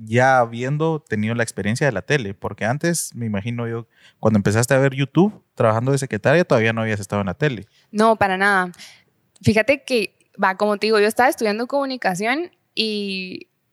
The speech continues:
Speaker 2: la, o sea, ahí era en la U, te daban castings y todo el rollo. Nunca salió nada. Fui a un montón de emisoras de radio, tele y así. Hasta que yo empecé a hacer mis videos en YouTube y ya tuve números que le beneficiaban a esta mara, fue así.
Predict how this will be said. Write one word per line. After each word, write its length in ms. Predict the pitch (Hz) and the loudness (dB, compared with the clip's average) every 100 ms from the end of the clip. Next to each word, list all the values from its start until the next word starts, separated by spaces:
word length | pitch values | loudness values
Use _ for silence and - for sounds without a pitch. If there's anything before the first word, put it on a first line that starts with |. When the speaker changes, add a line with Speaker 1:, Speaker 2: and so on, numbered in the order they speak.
| _ | _
Speaker 2:
la, 280 | 240 226 - | 2 2 0
o 120 | 226 | -2
sea, 100 | 220 | 2
ahí 180 | 208 262 | 2 4
era 240 | 294 349 294 | 4 4 4
en 200 | 220 214 | -2 -4
la 120 | 208 | -2
U, 260 | 214 269 302 | 0 -2 -6
te 100 | - | -2
daban 460 | 214 208 220 226 226 | 0 2 0 -6 -6
castings 720 | - 294 294 294 285 285 285 | 0 0 0 -6 -6 -6 -8
y 60 | 226 | -4
todo 160 | 220 226 | 2 2
el 60 | |
rollo. 340 | 233 277 302 - _ _ | 4 2 2 -2 _ _
Nunca 440 | 196 214 240 262 277 | -10 -8 -4 -2 0
salió 180 | 220 | 0
nada. 380 | 208 214 196 180 | -2 0 2 0
Fui 340 | 175 220 214 214 | -4 -10 -6 -2
a 260 | 190 185 | -2 -2
un 140 | 196 208 | -6 -12
montón 240 | 208 226 | -8 -8
de 80 | 233 | -8
emisoras 460 | 226 214 190 208 214 | -12 -14 -6 -6 -4
de 80 | |
radio, 720 | 208 262 294 285 262 233 202 185 | 0 2 2 2 0 -2 -4 -4
tele 220 | 240 269 | 0 2
y 40 | 254 | 0
así. 220 | 196 214 _ - - - | -2 -8 _ -20 -16 -2
Hasta 300 | 214 208 220 | 0 2 -2
que 160 | 214 | 0
yo 140 | 208 240 | 0 0
empecé 640 | 277 330 320 285 233 - | 0 0 2 4 4 2
a 120 | - | 0
hacer 200 | 208 214 | 0 0
mis 180 | 247 294 | -2 -4
videos 300 | 240 214 240 | -2 -4 -4
en 160 | 226 202 | -8 -12
YouTube 480 | 233 233 - 180 - | -14 -14 -12 -14 -8
y 120 | 220 | -2
ya 140 | 214 220 | 2 2
tuve 280 | 269 285 269 | 0 -4 -6
números 540 | 285 269 208 185 180 | -8 -8 -8 -10 -8
que 140 | - | -2
le 120 | 208 202 | 0 0
beneficiaban 640 | 196 196 196 196 240 269 | -2 -10 -8 2 4 4
a 40 | 277 | 0
esta 220 | 269 262 | -2 0
mara, 300 | 269 339 381 | 2 2 2
fue 180 | - 262 | 4 2
así. 240 | 269 285 | 0 -6